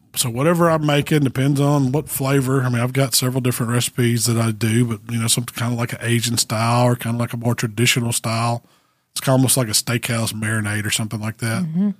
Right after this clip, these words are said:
Speaker 2: What
Speaker 1: Um,
Speaker 2: cut of meat do you use? I know you use deer a lot.
Speaker 1: Yeah, most time it's deer. It's a, it's a ba-, uh, hindquarters of deer.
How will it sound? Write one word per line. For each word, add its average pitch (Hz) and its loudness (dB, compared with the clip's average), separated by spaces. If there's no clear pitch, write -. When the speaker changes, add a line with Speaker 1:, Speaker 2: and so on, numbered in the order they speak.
Speaker 2:
What 240 2
Speaker 1:
Um, 226 2
Speaker 2:
cut 233 2
of 175 0
meat 190 0
do 170 -4
you 156 -4
use? 143 -12
I 214 2
know 226 4
you 247 0
use 233 -2
deer 185 2
a 135 -2
lot. 131 -4
Speaker 1:
Yeah, 190 6
most 156 4
time 202 6
it's 120 2
deer. 127 2
It's 107 -2
a, 113 -4
it's 127 0
a 120 -4
ba-, 120 -4
uh, 110 -4
hindquarters 143 2
of 101 -8
deer. 113 0